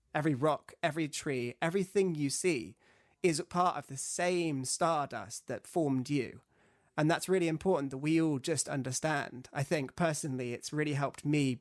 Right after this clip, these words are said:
feel grounded and find my presence on this planet without always doubting myself or finding the reason to not do or not feel or anything like that. So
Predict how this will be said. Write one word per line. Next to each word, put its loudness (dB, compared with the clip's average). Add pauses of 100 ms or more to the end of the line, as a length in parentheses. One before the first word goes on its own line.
(100)
feel 2
grounded -2
and -8
find 0
my 2
presence -2
on -4
this -6
planet -2
without -4 (520)
always 4
doubting -2
myself -4
or -4 (300)
finding 0
the -6
reason 0
to -6
not 0 (640)
do 2 (120)
or 0
not 2
feel 2
or -4 (380)
anything 2
like -10
that. -12 (100)
So -6